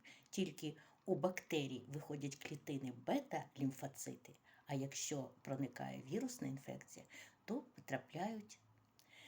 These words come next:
лімфоцити, Т-лімфоцити. Імунітет за своїм походженням має такі вроджений імунітет і природний імунітет, і протимікробний. Вроджений — це коли в організмі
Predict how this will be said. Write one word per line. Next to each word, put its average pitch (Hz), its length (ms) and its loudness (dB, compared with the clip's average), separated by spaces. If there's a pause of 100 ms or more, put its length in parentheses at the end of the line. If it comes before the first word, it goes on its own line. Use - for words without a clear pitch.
(280)
лімфоцити, 165 800 0 (140)
Т-лімфоцити. - 960 0 (1400)
Імунітет 240 680 4 (120)
за 143 100 0
своїм 185 300 4
походженням 226 800 2 (220)
має 190 300 4
такі 165 320 -2
вроджений 190 800 4
імунітет 175 600 -4 (200)
і 233 60 -6
природний 151 600 2
імунітет, 143 640 -6
і 240 120 0
протимікробний. 170 960 -6 (760)
Вроджений — 214 600 4
це 151 120 0
коли 156 400 0 (680)
в 156 100 4
організмі 165 840 4